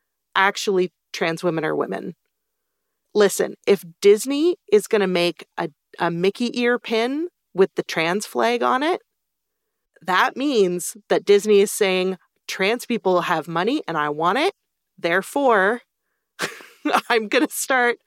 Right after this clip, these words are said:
I'm gonna start saying <laughs> trans people are welcome here."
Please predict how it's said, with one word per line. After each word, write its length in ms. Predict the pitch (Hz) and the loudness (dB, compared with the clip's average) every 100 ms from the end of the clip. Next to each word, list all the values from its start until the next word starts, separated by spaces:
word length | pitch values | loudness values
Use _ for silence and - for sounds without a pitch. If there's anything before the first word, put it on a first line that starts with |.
| - - - - | -20 -18 -20 -8
I'm 240 | - 196 | -4 -2
gonna 220 | 247 254 262 | -2 -4 -4
start 680 | - - 277 254 208 - _ _ _ | -6 -2 2 2 2 0 _ _ _
saying 760 | - - 247 262 202 170 156 185 _ _ | -12 -2 0 2 2 0 -4 -10 _ _
<laughs> 640 | 294 - - - - - | -16 -16 -20 -18 -18 -12
trans 380 | - - 214 226 | -8 -2 -2 -2
people 320 | - 262 220 | -4 -2 0
are 80 | 202 | 0
welcome 420 | 196 226 - 180 | 2 0 0 -4
here." 340 | 165 160 - | -2 -6 -6